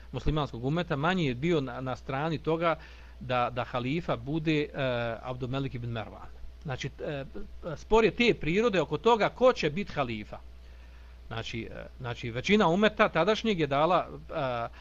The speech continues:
dala beju prisegu da Abdullah ibn Zubeir bude halifa. I odate, znači, počinje spor.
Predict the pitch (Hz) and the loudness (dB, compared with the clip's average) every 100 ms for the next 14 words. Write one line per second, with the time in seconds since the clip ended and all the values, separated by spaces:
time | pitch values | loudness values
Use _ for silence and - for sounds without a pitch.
0 | - - - 143 165 135 160 196 147 170 | -18 -16 0 4 4 6 4 2 0 -2
1 | 208 233 202 156 143 139 143 180 180 156 | 2 2 4 2 2 2 0 4 6 4
2 | 139 139 180 160 160 139 127 104 98 - | 0 2 2 4 2 2 0 -6 -10 -10
3 | - - - 147 175 196 170 156 156 175 | -10 -10 -8 2 4 6 4 2 0 -2
4 | 170 - 160 160 151 117 - | -6 -2 -2 0 -2 -4 -6